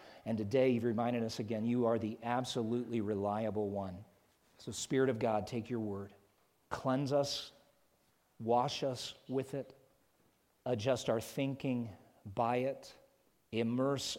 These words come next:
our weary souls in it, empower our wills to act upon it. Just don't leave us as we are. Would you pray for just another moment?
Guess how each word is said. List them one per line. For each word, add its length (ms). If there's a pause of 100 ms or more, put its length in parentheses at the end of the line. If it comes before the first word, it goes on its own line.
our 300 (200)
weary 400
souls 920
in 160
it, 240 (1040)
empower 640
our 240
wills 840 (540)
to 180
act 260
upon 340
it. 140 (800)
Just 320
don't 360 (220)
leave 320
us 300 (100)
as 420 (120)
we 200
are. 320 (2000)
Would 80
you 80
pray 300
for 160
just 260
another 220
moment? 420